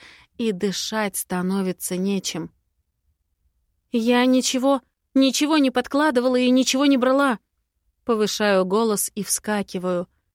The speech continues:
Белоснежная тканевая салфетка летит на пол, а мой босс чеканит совершенно холодно.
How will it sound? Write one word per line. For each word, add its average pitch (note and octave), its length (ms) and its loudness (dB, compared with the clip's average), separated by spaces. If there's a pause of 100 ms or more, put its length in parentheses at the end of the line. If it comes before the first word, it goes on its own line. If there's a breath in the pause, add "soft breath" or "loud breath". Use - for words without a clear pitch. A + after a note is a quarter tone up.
(120)
Белоснежная G#3+ 800 0
тканевая G3+ 600 -2
салфетка F#3 640 -4
летит F#3+ 380 -2
на G#3 280 -2
пол, F3 260 -4 (440)
а G3 160 0
мой F#3+ 220 2
босс G3 320 0
чеканит G3 640 -6
совершенно F#3 720 -4
холодно. F#3 640 -4